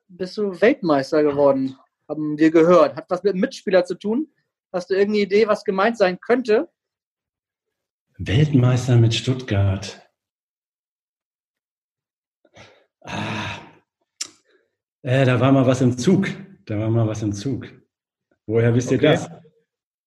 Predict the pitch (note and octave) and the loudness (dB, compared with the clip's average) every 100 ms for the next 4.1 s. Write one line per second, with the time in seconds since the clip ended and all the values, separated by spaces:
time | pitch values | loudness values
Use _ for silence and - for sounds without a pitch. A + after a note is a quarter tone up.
0 | _ _ C#3+ D3+ D3+ D3 D#3 E3+ E3 F3 | _ _ -10 -8 -6 0 2 4 2 2
1 | E3+ F3 F3+ F3 E3+ E3+ E3 E3+ E3+ F#3 | 4 4 4 2 2 2 2 2 -2 -4
2 | F#3+ G3 G#3 - _ _ A#2 B2+ C3 C3 | -2 -2 -2 -8 _ _ -4 0 2 4
3 | C3 B2 B2 A#2 A2+ A2 G#2 G2+ G2+ - | 4 4 2 2 2 2 0 -2 -4 -16